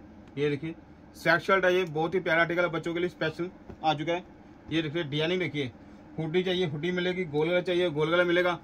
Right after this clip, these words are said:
अगर wind शीटर jacket चाहिए तो wind शीटर jacket भी आपको मिलने वाली है। Designing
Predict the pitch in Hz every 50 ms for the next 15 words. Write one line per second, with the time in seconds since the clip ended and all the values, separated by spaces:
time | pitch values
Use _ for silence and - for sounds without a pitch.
0 | - - - - - 156 165 185 180 151 151 175 196 185 - 190 196 190 160 175
1 | 165 170 180 170 180 170 175 180 185 170 151 165 175 175 - 170 170 180 160 160
2 | 160 156 165 170 175 175 165 160 - 175 180 208 214 - - - - - - -
3 | - - 190 196 196 185 185 175 165 151 151 147 135 123 - - - 139 151 160
4 | 165 185 196